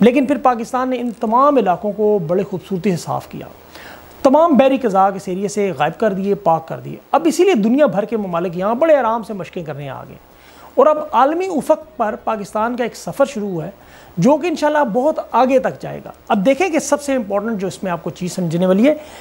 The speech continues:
कि ये वो इलाका है, ये roots जो बने होते हैं,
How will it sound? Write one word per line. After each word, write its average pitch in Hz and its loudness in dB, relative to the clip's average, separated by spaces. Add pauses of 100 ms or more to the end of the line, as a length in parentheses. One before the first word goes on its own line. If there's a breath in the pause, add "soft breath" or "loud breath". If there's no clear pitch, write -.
(140 loud breath)
कि 285 4
ये 254 6
वो 320 4
इलाका 233 0
है, 226 0
ये 226 0
roots 190 -2 (160)
जो 185 -2
बने 175 0
होते 196 -4
हैं, 247 -6